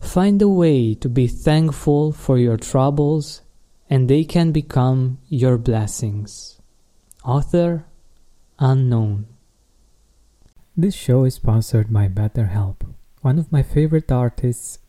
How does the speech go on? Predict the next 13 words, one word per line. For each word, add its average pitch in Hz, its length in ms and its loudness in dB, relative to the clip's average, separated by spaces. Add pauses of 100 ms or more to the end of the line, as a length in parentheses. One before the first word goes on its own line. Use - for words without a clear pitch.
(100)
beautifully 139 540 0
sings 113 600 -4
that 110 240 -6
if 113 220 -8
we 120 100 0
open 151 340 0
up 151 220 -2
our 127 160 0
plans, 120 640 -2 (120)
then 120 240 2
we 117 100 2
are 113 80 0
free. 107 480 -6